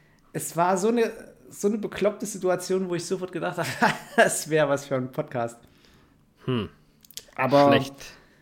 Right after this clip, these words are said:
Speaker 1: noch mal so ein, noch mal, um, um noch mal was zurückzuholen aus der letzten Folge. Der
Speaker 2: Ja.
Speaker 1: Einzelhandel.
Speaker 2: Da war ja eh noch was offen. Hast du
Speaker 1: Da
Speaker 2: nicht
Speaker 1: war
Speaker 2: schon
Speaker 1: eh
Speaker 2: wieder was zu tun gehabt nach der letzten Folge?
Speaker 1: Ach.
Speaker 2: Ich glaube schon.
Speaker 1: Siehste, Notwehr.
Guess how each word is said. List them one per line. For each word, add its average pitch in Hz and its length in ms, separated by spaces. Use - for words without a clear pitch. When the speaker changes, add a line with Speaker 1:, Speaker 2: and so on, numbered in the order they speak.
Speaker 1:
noch 202 240
mal 185 240
so 180 140
ein, 151 480
noch 165 100
mal, 180 120
um, 175 180
um 180 320
noch 165 140
mal 170 100
was 165 220
zurückzuholen 190 680
aus 175 220
der 170 100
letzten 185 320
Folge. 170 460
Der - 100
Speaker 2:
Ja. 139 100
Speaker 1:
Einzelhandel. 131 680
Speaker 2:
Da 120 140
war 127 120
ja 113 80
eh 117 120
noch 113 180
was 101 180
offen. 165 380
Hast - 240
du 131 60
Speaker 1:
Da 127 40
Speaker 2:
nicht 123 100
Speaker 1:
war 123 60
Speaker 2:
schon 135 140
Speaker 1:
eh 127 40
Speaker 2:
wieder 120 140
was 120 120
zu 117 120
tun 156 260
gehabt 214 260
nach 175 140
der 170 120
letzten 175 320
Folge? 175 400
Speaker 1:
Ach. 208 200
Speaker 2:
Ich - 160
glaube 139 340
schon. 151 300
Speaker 1:
Siehste, 175 600
Notwehr. 175 580